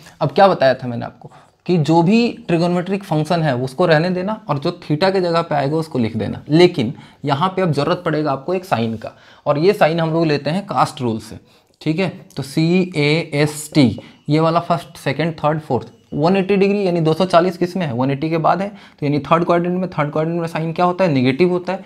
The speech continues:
यानी आप यहाँ पे नेगेटिव साइन लगाओगे। और sine सिक्सटी का वैल्यू कितना होता है आप जानते हो, sine सिक्सटी का वैल्यू रूट थ्री बाई टू, तो माइनस कितना हो जाएगा, रूट थ्री बाई टू, ये आ गया आपका आंसर।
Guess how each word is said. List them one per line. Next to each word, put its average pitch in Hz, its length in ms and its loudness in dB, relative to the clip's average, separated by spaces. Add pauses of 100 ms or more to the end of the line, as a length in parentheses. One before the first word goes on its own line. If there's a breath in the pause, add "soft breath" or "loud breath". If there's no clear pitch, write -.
(260 loud breath)
यानी 139 240 2
आप 123 200 -2
यहाँ 127 160 0
पे 143 120 -2
नेगेटिव 139 340 2
साइन 175 220 -2
लगाओगे। 170 360 -2 (260 loud breath)
और 139 60 -2
sine 165 200 -2
सिक्सटी 202 300 2
का 208 80 4
वैल्यू 190 240 2
कितना 180 260 -4
होता 143 260 -6
है 107 60 -8
आप 120 80 -16
जानते 131 240 -2
हो, 190 120 -2 (100)
sine 147 120 -4
सिक्सटी 147 240 -4
का 160 60 2
वैल्यू 151 220 2
रूट 143 180 0
थ्री 156 100 0
बाई 175 180 0 (300 loud breath)
टू, 190 140 6
तो 120 120 -2
माइनस 123 340 0
कितना 147 220 -6
हो 147 100 -2
जाएगा, 147 220 -4
रूट 131 240 -4
थ्री 139 120 -2
बाई 147 180 -4 (160)
टू, 117 100 -4 (100)
ये 127 140 0
आ 120 120 0
गया 120 140 -2
आपका 120 220 -4
आंसर। 113 300 -10